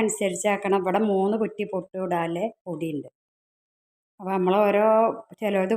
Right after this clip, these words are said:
കുറച്ച് വീ-, പുട്ട് വണ്ണോ ഇതൊക്കെ ഉള്ളതാക്കാരം ചിലത്. ഇവിടുത്തെ പുട്ടുമാനി ഇപ്പൊ പുതിയതാണ്. അപ്പൊ വ-, മൂന്ന് കുറ്റി പുട്ട് ചുടാം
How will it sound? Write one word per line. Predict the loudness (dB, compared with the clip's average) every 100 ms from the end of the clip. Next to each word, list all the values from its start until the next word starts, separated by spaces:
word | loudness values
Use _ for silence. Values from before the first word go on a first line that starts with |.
| 0
കുറച്ച് | -2 -2 0 0 -4 -6
വീ-, | -4 -2 -4 -10 _ _ _ _ -10
പുട്ട് | -10 0 4 6
വണ്ണോ | 6 6 4 4
ഇതൊക്കെ | 2 2 2
ഉള്ളതാക്കാരം | 2 2 2 2 -2 0
ചിലത്. | 0 2 0
ഇവിടുത്തെ | -2 -4 -6 -6
പുട്ടുമാനി | -10 -8 -6 -6 -6
ഇപ്പൊ | -8 -6
പുതിയതാണ്. | 2 6 6 4 2 0 -6 -12 _ _ _ _ _ _ -10 -4
അപ്പൊ | 4 4 4
വ-, | 0 -6 _ _ _ -6 2
മൂന്ന് | 6 6 4 2 -6 _ _ _ _ _ _ _ _ _ -12
കുറ്റി | -4 -4
പുട്ട് | -4 -6 -4
ചുടാം | -2 -4